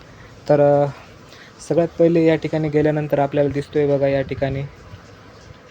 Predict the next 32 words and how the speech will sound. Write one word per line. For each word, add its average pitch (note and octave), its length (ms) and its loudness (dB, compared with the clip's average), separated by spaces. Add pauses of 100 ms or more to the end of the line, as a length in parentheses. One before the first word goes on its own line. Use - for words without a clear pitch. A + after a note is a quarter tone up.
(1160)
पुढचं D#3 300 0
दिसतोय, D3 380 -4
ठीक D#3 260 -6
आहे, D#3 80 2
हे C#3+ 300 -8
बोर्ड D3 240 2
दिसतोय, C#3+ 320 -2
सूचना D3 340 -6
फलकाच्या C#3+ 480 -4
वरती C#3 220 -4
त्यांनी C#3+ 240 -6
सूचना C#3 360 -6
लावलेल्या C#3 360 -2
आहेत, - 200 -18 (880)
वेगवेगळे C#3+ 380 2 (100)
ट्रेड D3 240 6
लावलेले C#3+ 400 2
आहेत, C#3 60 -2 (540)
त्याच C#3+ 200 0
पद्धतीने C#3+ 600 -4 (400)
कोणत्या C#3+ 360 0
ट्रेडसाठी C#3+ 440 0
काय C#3 240 0
क्वालिफिकेशन C#3 720 0
आहे, C#3 100 -2 (760)
हे D3+ 100 6
देखील D3+ 360 0
त्या D3 100 2
ठिकाणी C#3+ 400 -2 (380)
मेन्शन C#3+ 380 -2
केलेलं B2+ 340 -6
आहे. - 180 -14